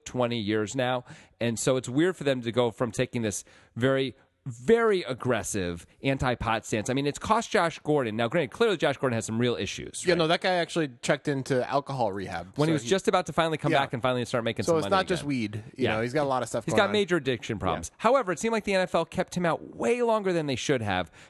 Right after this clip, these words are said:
Speaker 1: based on at least what was reported as only marijuana-based issues.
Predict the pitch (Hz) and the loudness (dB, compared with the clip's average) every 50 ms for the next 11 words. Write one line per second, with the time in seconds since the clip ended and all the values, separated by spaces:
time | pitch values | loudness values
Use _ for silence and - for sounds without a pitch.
0 | - - 160 160 156 - 180 170 160 185 180 - 196 185 165 175 143 160 151 - | -2 2 2 2 2 2 0 0 0 0 0 0 0 0 0 0 0 -2 -2 -2
1 | - 285 311 214 170 139 - 143 143 135 - - - 180 202 202 208 196 170 156 | 0 0 0 0 -2 -2 0 0 0 0 -2 0 0 0 0 0 -2 -2 -2 0
2 | 151 147 151 151 147 135 131 131 131 135 127 120 110 - 113 110 110 - - - | 2 2 2 2 0 0 0 0 0 2 0 -2 -2 0 0 0 0 -2 -6 -6
3 | - 104 - - - - - - - - - - | -6 -4 -4 -4 -6 -10 -12 -12 -12 -10 -12 -12